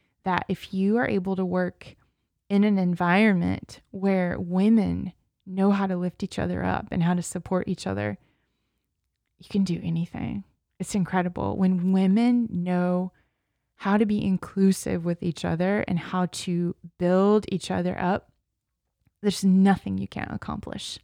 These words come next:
So that's one thing that we're really gonna focus on in the monthly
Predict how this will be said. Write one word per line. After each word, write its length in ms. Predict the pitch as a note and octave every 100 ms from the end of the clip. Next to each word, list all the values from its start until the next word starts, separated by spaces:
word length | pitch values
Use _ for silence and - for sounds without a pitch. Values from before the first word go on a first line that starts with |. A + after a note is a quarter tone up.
| _ _ _ _ _ _ _
So 160 | -
that's 260 | C#4 C#4+ -
one 160 | C4 C#4+
thing 180 | C#4
that 180 | A3+ -
we're 180 | G3 G3
really 280 | F#3 G3+ G3+
gonna 200 | F#3 E3+
focus 480 | - F3+ F3+ - -
on 360 | E3+ E3+ E3+
in 200 | - E3+
the 60 | E3+
monthly 760 | E3 E3 - F3+ F3 E3 E3+